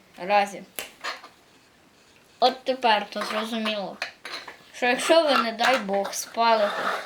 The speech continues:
такі резистори, вам або їх відкривати і ремонтувати, або у вас вони будуть стояти. Ну,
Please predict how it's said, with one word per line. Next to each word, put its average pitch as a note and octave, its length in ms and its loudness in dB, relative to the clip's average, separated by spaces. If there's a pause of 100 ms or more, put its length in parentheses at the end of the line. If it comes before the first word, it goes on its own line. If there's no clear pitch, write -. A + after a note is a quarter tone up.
(380)
такі E4+ 280 2
резистори, A3+ 680 0
вам C#4+ 340 4
або A3+ 320 0 (100)
їх G#3 100 -4 (1200)
відкривати A#3+ 840 2
і B3 80 6
ремонтувати, F4 840 4
або D4 480 6
у B3+ 40 8
вас C#4 280 4
вони B3 240 -4
будуть A3 400 -2
стояти. F#3 580 -4 (1400)
Ну, D4+ 260 -2